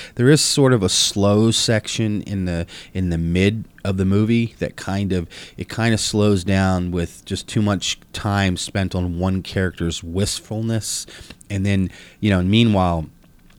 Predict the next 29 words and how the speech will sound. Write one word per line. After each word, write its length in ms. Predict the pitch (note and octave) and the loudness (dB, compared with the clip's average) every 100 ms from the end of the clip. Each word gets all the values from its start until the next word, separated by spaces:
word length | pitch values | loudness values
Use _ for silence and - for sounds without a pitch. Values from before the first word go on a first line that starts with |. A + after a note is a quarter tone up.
| - | -6
another 280 | G#2+ G#2+ G#2+ | 0 4 4
character 520 | - G#2 F#2+ - F2+ | 2 0 0 0 -2
is 200 | E2+ - - | -2 -6 -8
obviously 520 | F2+ G2 G#2 G2 - F2+ | -4 0 0 -2 -4 -4
going 320 | F#2 F2+ F2+ | -4 -4 -2
off 220 | F2 - | -4 -6
in 80 | E2 | -8
a 80 | D#2 | -8
very 400 | D#2+ A2 C3+ G#2 | -2 4 6 6
different 340 | G2 - D#2+ | 2 -2 -4
direction, 460 | E2+ D#2+ D#2+ G2 - - - | -2 -4 -2 -4 -6 -8 -2
and 120 | C3 | 2
you 80 | B2+ | 2
see 220 | - C3 | 4 4
little 340 | G2+ A#2 G#2+ | 6 6 4
of 80 | D#2+ | 2
him 220 | D#2+ C2 - | -2 -8 -6
until, 480 | F#2 A2 G2 F2+ - - _ _ | -2 2 4 2 0 -16 _ _
you 120 | - F2+ | -2 0
know, 120 | D#2 | 0
he 160 | - | -2
shows 300 | F#2 G2 F#2 | 0 2 2
up 180 | G2+ F#2 | 2 0
again, 420 | F2 F2 E2 D#2+ - | -2 -2 0 -2 -4
and 160 | E2+ | -4
then 180 | F2 E2+ | -2 -2
you're 180 | D#2+ E2 | -2 -2
like, 240 | D#2+ D#2+ | -2 -4
"Oh, 360 | - G2 D#2+ C#2+ | -4 -4 -4 -6